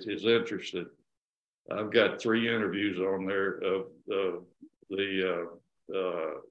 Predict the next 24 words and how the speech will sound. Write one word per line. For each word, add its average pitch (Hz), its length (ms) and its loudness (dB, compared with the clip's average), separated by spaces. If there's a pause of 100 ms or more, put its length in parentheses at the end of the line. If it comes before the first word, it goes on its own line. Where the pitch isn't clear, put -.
C 113 480 0
E 110 60 8
Os, 98 300 4 (220)
Willard, 101 640 2
uh, 90 440 0 (200)
Kroll, 101 520 2
and, 90 300 -4
uh, 90 300 0 (320)
uh, 87 280 -4 (1160)
oh 98 160 -2
my 82 160 -6
God, 92 220 0 (160)
forgotten 92 360 -4
his 87 140 -8
name, 95 360 -4
Chad 110 300 6
Holliday. 98 460 2 (800)
Uh, 92 280 2 (420)
people 123 300 4
might 113 240 2
wanna 107 280 -2
listen 107 400 4
to 101 60 -4
those 101 580 0